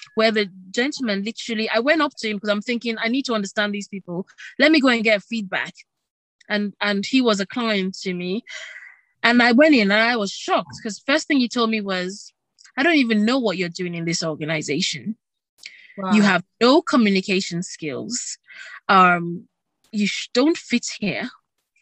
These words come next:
Speaker 1: And that really knocked my confidence. But when you surround yourself with the right people, um, then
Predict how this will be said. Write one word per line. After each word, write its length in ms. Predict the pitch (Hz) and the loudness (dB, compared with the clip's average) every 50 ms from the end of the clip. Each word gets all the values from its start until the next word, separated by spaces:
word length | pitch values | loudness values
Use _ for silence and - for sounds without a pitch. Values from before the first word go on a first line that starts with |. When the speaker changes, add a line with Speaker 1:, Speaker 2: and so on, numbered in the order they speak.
| - - - - - _ _ _ _ _ - | -20 -20 -20 -20 -20 _ _ _ _ _ 0
Speaker 1:
And 400 | 226 233 226 220 214 214 214 214 - - _ _ - | 2 4 4 4 4 2 0 0 -4 -12 _ _ -2
that 220 | 226 320 - - | 0 0 0 2
really 320 | 311 320 302 285 277 269 - _ - | 2 2 4 4 2 0 0 _ -8
knocked 340 | 240 233 247 247 _ - - | -4 -4 -4 -4 _ -6 -4
my 180 | 220 214 208 208 | -2 -2 -2 -4
confidence. 800 | _ - 311 320 _ - 196 185 151 131 160 175 - - - _ _ _ _ _ _ _ _ _ _ _ - | _ -12 -14 -14 _ -10 -10 -8 -8 -10 -10 -12 -12 -14 -14 _ _ _ _ _ _ _ _ _ _ _ 0
But 180 | - 226 220 - _ - | 2 2 2 2 _ -8
when 180 | 233 247 277 311 | -2 0 0 0
you 80 | 349 381 | 0 -2
surround 400 | - - 277 247 240 240 247 220 | -2 -2 0 2 2 2 2 0
yourself 340 | 214 208 - 240 226 220 208 | -2 -4 -2 -2 -2 -2 0
with 140 | 214 208 | -2 -6
the 80 | 190 196 | -6 -4
right 260 | 196 208 202 214 - | -2 -2 -4 -4 -8
people, 540 | _ - 285 285 - - 196 - - 190 233 - _ _ _ _ - - _ - - | _ -6 -6 -6 -6 -6 -12 -10 -8 -8 -10 -12 _ _ _ _ -18 -18 _ -2 0
um, 480 | 202 202 196 196 196 196 190 196 220 _ _ _ _ _ _ _ _ - | 2 4 4 4 2 2 -2 -4 -6 _ _ _ _ _ _ _ _ -4
then 360 | - 220 214 214 214 220 214 | 0 2 2 2 2 -2 -10